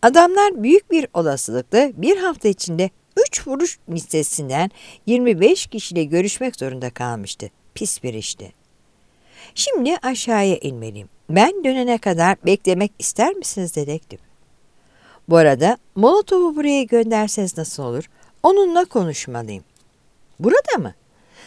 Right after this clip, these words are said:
"Sakıncası yoksa Bay Tolliver. Eminim hala bize yardımcı olmak istiyorsunuz değil mi?" "Tamam, tamam.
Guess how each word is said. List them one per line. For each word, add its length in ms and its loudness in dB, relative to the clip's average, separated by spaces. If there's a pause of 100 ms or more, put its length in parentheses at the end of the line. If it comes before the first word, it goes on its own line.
"Sakıncası 680 2
yoksa 540 2
Bay 200 0
Tolliver. 540 -4 (400)
Eminim 460 -2 (200)
hala 460 0
bize 160 -2
yardımcı 600 0
olmak 360 -4
istiyorsunuz 720 -4
değil 220 -4
mi?" 240 -8 (680)
"Tamam, 300 -2
tamam. 300 -8